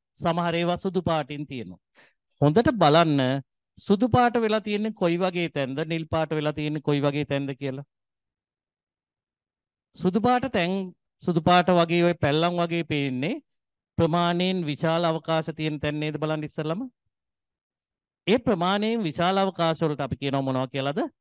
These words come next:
මහා අවකාශ කියලා කියනවා. පස තුල තියෙන ප්‍රමාණයෙන් විශාල අවකාශ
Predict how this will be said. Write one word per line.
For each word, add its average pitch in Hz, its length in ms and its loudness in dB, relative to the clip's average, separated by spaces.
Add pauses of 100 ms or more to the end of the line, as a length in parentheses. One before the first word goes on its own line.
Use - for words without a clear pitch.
(220)
මහා 151 260 2
අවකාශ 135 520 -4
කියලා 117 240 -4
කියනවා. 95 320 -8 (160)
පස 127 240 0
තුල 127 160 4
තියෙන 127 300 2
ප්‍රමාණයෙන් 131 520 2
විශාල 143 300 2
අවකාශ 147 460 0